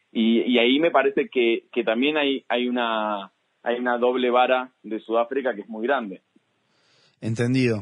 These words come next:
Speaker 2: entendido perfectamente. Eh, bueno, Mati, la verdad, se nos termina el tiempo. Te, te quiero agradecer por, por estar con nosotros. Déjame que te, te haga una preguntita chiquita más. Eh, pero ¿una cosa podría anular la otra, digamos?
Speaker 1: ¿A qué te referís con eso?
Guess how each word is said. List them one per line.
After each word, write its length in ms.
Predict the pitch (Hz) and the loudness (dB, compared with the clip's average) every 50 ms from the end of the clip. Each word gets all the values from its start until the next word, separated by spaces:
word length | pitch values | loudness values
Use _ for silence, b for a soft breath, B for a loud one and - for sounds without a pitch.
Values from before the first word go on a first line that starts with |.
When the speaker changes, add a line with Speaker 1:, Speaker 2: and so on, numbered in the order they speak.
| 98 - | -4 -4
Speaker 2:
entendido 460 | - 117 107 120 120 127 143 151 147 131 | -4 -2 0 0 0 2 2 2 2 0
perfectamente. 840 | 123 120 104 131 127 117 127 123 120 113 104 95 92 104 98 - _ | -2 -2 -2 -2 -2 0 0 0 0 0 -2 -2 -2 -4 -6 -6 _
Eh, 520 | - 120 123 123 123 123 123 127 127 127 127 | -2 0 0 2 2 2 2 2 2 0 0
bueno, 240 | 135 170 180 175 165 | 2 0 0 0 0
Mati, 280 | 180 196 185 202 175 | -2 -2 -2 -2 -2
la 120 | 147 143 143 | 0 2 2
verdad, 300 | 151 160 190 214 214 - | 2 2 0 0 -2 -4
se 180 | - - - 165 | -4 -4 -2 0
nos 160 | 151 143 127 | 0 0 -2
termina 240 | 151 143 156 175 175 | -2 -2 0 -2 -2
el 60 | 151 | 0
tiempo. 440 | 139 175 185 170 185 196 185 165 147 | 0 -2 0 0 0 0 0 0 -2
Te, 380 | - - 131 131 127 120 117 | -4 -2 0 2 2 2 2
te 140 | 98 120 117 | 0 -2 -2
quiero 180 | 113 143 160 156 | 0 2 2 2
agradecer 480 | 147 131 127 127 117 - 156 156 131 120 | 2 2 0 0 0 0 -2 -2 -2 -4
por, 200 | 139 131 113 95 | -4 -4 -2 -2
por 120 | 120 117 | -4 -4
estar 220 | 110 - 156 160 139 | -2 -2 -2 -2 -2
con 120 | 139 123 | -2 -2
nosotros. 520 | 123 113 - 170 165 139 131 120 110 - B B B B B B B B B | -2 0 0 0 0 0 -2 -4 -4 -6 B B B B B B B B B
Déjame 300 | - 147 - 170 185 202 | -6 0 0 2 0 2
que 80 | 185 180 | 0 -2
te, 200 | 139 160 139 127 | -2 -4 -6 -6
te 140 | 123 - 160 | -2 0 0
haga 100 | 156 165 | 0 2
una 160 | 165 160 143 | 0 -2 -2
preguntita 340 | 120 143 143 143 139 170 160 | -2 -2 -2 0 0 0 -2
chiquita 300 | 123 127 135 151 147 151 | -2 -2 -4 -2 -2 0
más. 340 | 147 143 135 117 - - - - | 0 0 -2 -2 -4 -8 -4 -2
Eh, 680 | 123 127 127 127 123 123 123 120 120 117 117 107 - _ _ - _ 117 - | 0 2 2 2 2 2 2 2 2 0 0 -2 -4 _ _ -18 _ -10 -4
pero 360 | - 147 143 139 135 131 - _ | -2 0 0 2 0 0 -2 _
¿una 300 | 160 180 185 180 170 - | 0 0 2 2 0 -2
cosa 340 | - 190 180 - - 165 127 | -2 -2 0 0 0 -2 0
podría 280 | 131 139 143 147 156 147 | 0 0 0 0 0 0
anular 280 | 139 135 139 143 131 | 0 0 0 0 0
la 140 | 131 127 131 | 0 0 0
otra, 280 | 165 214 185 202 151 120 | 0 0 -2 -2 -2 0
digamos? 480 | 120 135 160 190 202 165 117 113 - _ _ _ _ _ _ _ _ _ _ _ _ _ _ _ _ _ _ _ _ _ _ _ _ _ _ - | 0 -2 -2 -4 -6 -8 -10 -10 -14 _ _ _ _ _ _ _ _ _ _ _ _ _ _ _ _ _ _ _ _ _ _ _ _ _ _ -2
Speaker 1:
¿A 100 | 131 135 | -2 0
qué 120 | 143 143 | 0 0
te 100 | 147 156 | 0 0
referís 360 | 143 139 - - 135 127 117 | -2 -2 -2 -2 -4 -4 -4
con 200 | - - 120 113 | -4 -4 -4 -4
eso? 320 | 113 104 - 110 98 82 | -6 -8 -6 -8 -8 -8